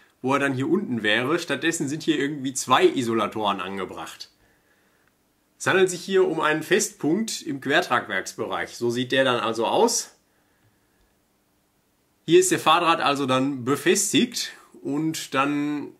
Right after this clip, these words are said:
irgendwo ganz weit da hinten gibt es also dann ein Spanngewicht aus Beton, was dann am Fahrdraht zieht und in die andere Richtung hier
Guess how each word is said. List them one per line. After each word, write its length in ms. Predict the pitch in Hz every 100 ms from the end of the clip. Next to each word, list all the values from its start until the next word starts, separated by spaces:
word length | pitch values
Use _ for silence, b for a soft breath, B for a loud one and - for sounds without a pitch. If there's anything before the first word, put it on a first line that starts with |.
| _ -
irgendwo 480 | 147 151 131 143
ganz 240 | 131 139 135
weit 220 | 131 139
da 60 | 127
hinten 840 | 131 170 156 147 147 147 131 127
gibt 160 | 127
es 100 | 127 127
also 260 | 127 123
dann 260 | 123 123 120
ein 400 | 104 107 113 110
Spanngewicht 680 | - 139 160 143 147 - -
aus 180 | 127 -
Beton, 380 | 123 135 156
was 180 | 123 123
dann 260 | 123 120 117
am 160 | 107
Fahrdraht 400 | 107 117 107 104
zieht 280 | - 180 196
und 180 | 139 135
in 180 | 120 120
die 120 | 110
andere 320 | 120 123 113
Richtung 280 | 120 123 120
hier 380 | 107 117 113